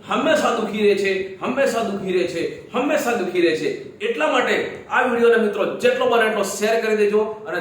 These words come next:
જેથી કરી અને બધાને ખ્યાલ આવે કે જીવનમાં સ્વાર્થ કોઈ દિવસ રાખવો જોઈએ નહીં અને સ્વાર્થ નથી રાખતો એ વ્યક્તિ હંમેશા સુખી રહે છે. માટે મારી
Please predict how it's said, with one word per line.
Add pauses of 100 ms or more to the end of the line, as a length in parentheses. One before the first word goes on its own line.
જેથી
કરી (220)
અને
બધાને
ખ્યાલ
આવે (180)
કે
જીવનમાં
સ્વાર્થ
કોઈ
દિવસ
રાખવો
જોઈએ (380)
નહીં
અને
સ્વાર્થ
નથી
રાખતો
એ
વ્યક્તિ (100)
હંમેશા
સુખી
રહે (320)
છે.
માટે (520)
મારી